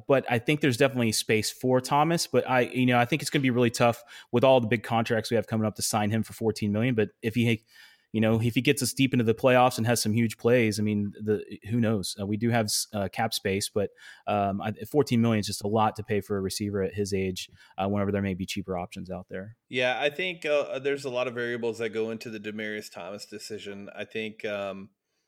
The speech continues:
Speaker 2: I definitely think that i-, it's gonna all be dependent on how and what we see moving forward. If, if Demaryius comes in and just becomes this dependable number two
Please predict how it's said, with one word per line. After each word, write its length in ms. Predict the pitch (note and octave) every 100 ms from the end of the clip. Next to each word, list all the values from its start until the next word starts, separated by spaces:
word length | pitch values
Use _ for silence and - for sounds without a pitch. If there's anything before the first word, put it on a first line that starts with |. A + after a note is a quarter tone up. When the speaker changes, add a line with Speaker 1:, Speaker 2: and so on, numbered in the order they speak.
| _ _ -
Speaker 2:
I 80 | A#2
definitely 320 | C3+ E3+ D3
think 320 | D3 C3 B2+
that 360 | A#2 A2+ A2 - _ _ _
i-, 60 | A#2+
it's 400 | B2 A#2+ A#2+ -
gonna 240 | B2 A#2+
all 180 | A#2 A#2
be 120 | A#2+
dependent 400 | G#2+ - A2+ G#2
on 260 | G#2 G#2 G#2
how 640 | - A2 A2 G#2+ G#2+ G#2 _ - _ -
and 200 | G#2+ G#2+
what 200 | A2+ G#2+
we 140 | A#2
see 300 | - A#2 A2
moving 400 | G#2+ G#2+ G2 G2+
forward. 480 | - G2+ G#2 G2+ G2
If, 200 | G#2+ A2 -
if 180 | A#2+
Demaryius 480 | - B2+ D#3 F3 -
comes 280 | D3 C3 G#2+
in 360 | A2+ A#2 A2+ A2 _ _ _ _ -
and 680 | A2+ A2+ A2+ A2 A2 G#2+ G#2+ A2
just 600 | - A2 - - - _ _ _ A#2 A#2
becomes 520 | A2+ B2 A#2+ A2 -
this 200 | A2 -
dependable 640 | - - A#2+ A#2 G#2+ A2
number 340 | G#2+ G2+ G2+ G#2+
two 600 | - A2 G#2+ G2+ G#2